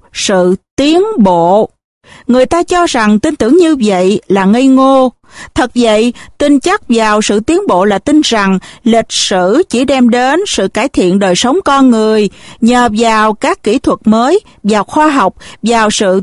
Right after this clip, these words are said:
tiếp tục đổi mới các tập tục và sự phổ biến dân chủ. Pascal đã so sánh nhân loại như một con người sống mãi và học hỏi liên tục, trải qua dòng thời gian.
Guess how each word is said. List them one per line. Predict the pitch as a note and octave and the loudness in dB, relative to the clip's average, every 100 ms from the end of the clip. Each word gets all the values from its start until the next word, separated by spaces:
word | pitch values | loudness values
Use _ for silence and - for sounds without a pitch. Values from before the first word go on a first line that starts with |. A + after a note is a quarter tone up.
| - | -2
tiếp | F4+ - | -4 -2
tục | G3+ F#3+ | -4 -2
đổi | F3 G#3+ | 0 2
mới | B3 B3 E4+ | 2 2 -2
các | - E4 G4 - | -2 -4 -4 -4
tập | F#3+ - | -4 -4
tục | - G#3 G3+ - - - | -2 -2 -2 -10 -14 -4
và | A#3 A3+ | -2 0
sự | A3 G3 | 0 -2
phổ | G3 G3 G3+ | -2 0 0
biến | A3+ D4 F#4+ | 2 0 2
dân | C4 B3 | 2 0
chủ. | - F#3 E3 A#3+ G4+ _ _ - - | 0 0 2 0 -2 _ _ -20 -6
Pascal | D#4 F#4+ - - C4 C#4 C#4 A#3 - - | -2 -2 -4 -2 0 2 2 0 -4 -10
đã | G#3 G3 F#3 C4 | -4 -2 0 -2
so | - C4+ | -2 -2
sánh | D4+ G4 | -2 0
nhân | F4 D4+ | 0 2
loại | B3+ F#3 F#3 G#3 | 2 0 0 0
như | A3+ D#4 | 0 2
một | D4+ G#3 F#3+ - | 2 2 0 0
con | C#4+ C#4 | 0 2
người | A3 F#3+ | 2 0
sống | F3 B3+ F#4+ | -2 -2 -2
mãi | D4 E3 C#4 | -2 -2 -2
và | A#3+ | -2
học | G#3+ - | -2 -2
hỏi | A3+ G#3+ | -2 0
liên | D4 C#4+ | 2 2
tục, | - F#3+ - - - - | 2 -2 -2 -18 -18 -6
trải | A3+ | -4
qua | - D4 C4 | 0 0 0
dòng | B3+ A3+ G#3 G3+ | 0 0 0 0
thời | A3+ G3+ | 0 -2
gian. | F#3 B3 C4+ C4+ | 0 0 2 2